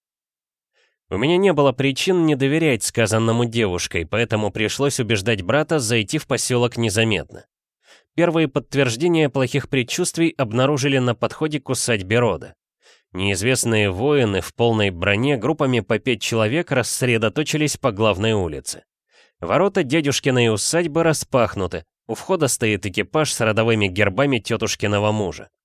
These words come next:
В остальном всё как обычно. Ни шума, ни криков не было слышно. «Какого лешего здесь происходит?»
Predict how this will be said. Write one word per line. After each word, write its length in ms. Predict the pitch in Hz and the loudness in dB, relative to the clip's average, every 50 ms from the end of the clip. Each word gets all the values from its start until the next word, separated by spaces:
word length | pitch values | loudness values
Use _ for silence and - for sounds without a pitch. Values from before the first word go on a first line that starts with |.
| _ - - - _ _ - | _ -20 -20 -20 _ _ -6
В 140 | 95 92 | -2 0
остальном 540 | 117 107 - - 139 135 147 190 208 208 185 | 0 0 0 0 0 2 4 4 4 4 2
всё 260 | - - - 170 156 | 0 -2 -2 -2 0
как 200 | 131 135 120 - | 0 -2 -2 0
обычно. 540 | 127 117 98 98 95 85 - - - - - _ _ _ _ _ _ _ _ - | 0 -2 0 -2 -6 -6 -6 -8 -10 -12 -20 _ _ _ _ _ _ _ _ -12
Ни 200 | 85 92 107 117 | -4 -2 0 0
шума, 400 | 113 - - 190 196 185 165 147 | 0 0 0 0 0 2 2 0
ни 160 | 131 131 127 | 0 0 -2
криков 500 | 117 - 160 196 185 - 170 151 - - | -2 -2 -4 -4 -2 -2 -4 -4 -2 -2
не 200 | 143 147 139 113 | 0 2 2 2
было 200 | 87 90 87 87 | 0 0 0 0
слышно. 540 | - - - 98 87 82 - - - - _ _ _ _ _ _ _ _ _ _ _ _ _ _ _ _ _ _ _ _ _ _ _ _ _ _ _ _ - | -2 -2 -2 -4 -4 -4 -6 -10 -12 -16 _ _ _ _ _ _ _ _ _ _ _ _ _ _ _ _ _ _ _ _ _ _ _ _ _ _ _ _ -8
«Какого 380 | 165 156 - - 202 196 202 | -8 -6 -2 0 2 4 4
лешего 440 | 202 208 214 220 202 - - 185 180 | 2 4 4 4 4 4 2 2 2
здесь 280 | 165 147 156 196 185 - | 2 2 0 0 0 0
происходит?» 800 | - - 208 208 196 - - - 208 196 147 107 - - - | 0 2 2 2 2 2 0 0 2 0 2 0 -2 -12 -16